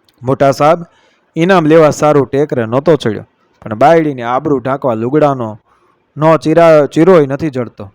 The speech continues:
ને પૌ જેવા નાનકડા બચડા હીમણા હિજરાય છે. એક એકી જોઈ લુગડા અપાવો તો મોટું ઇનામ જડ્યું ગણું." ભોજાએ એ માંગણી કરી. બસ, માગી માગીને એટલું જ માગ્યું.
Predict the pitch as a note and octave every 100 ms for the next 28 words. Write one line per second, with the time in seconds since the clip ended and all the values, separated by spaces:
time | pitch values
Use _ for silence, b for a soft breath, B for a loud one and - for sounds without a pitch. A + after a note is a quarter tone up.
0 | _ A2 A2+ G3+ G3+ E3 D3 D#3 C#3+ C#3
1 | D3 C3+ B2 A#2+ C3+ D3+ C3 A#2+ A#2 C#3
2 | D3 A2+ G#2 A#2 D3+ D3+ A#2 B2 _ _
3 | _ _ _ _ _ E3+ F#3 F#3+ C#3+ B2+
4 | D3+ D#3 C#3 D#3 D#3 C3 - D#3+ D#3+ A2+
5 | G#2+ _ A2 A2 C#3 E3 C#3+ C3+ C#3+ C3+
6 | A2 G2+ A2+ D3+ A#2+ B2 C#3+ - _ _
7 | _ _ _ C#3+ D#3 D#3 D3+ D#3+ F3+ G3+
8 | - _ _ _ _ - G2+ A#2 D3+ D#3+
9 | C3+ A2 C#3+ C#3 G2 _ - F#3+ - -
10 | - _ _ _ _ _ _ _ C#3 F3
11 | F3+ D3 D3 C3+ B2+ G#2+ A2 C#3 A#3 B3
12 | G#3+ A3+ B3 C#4 C3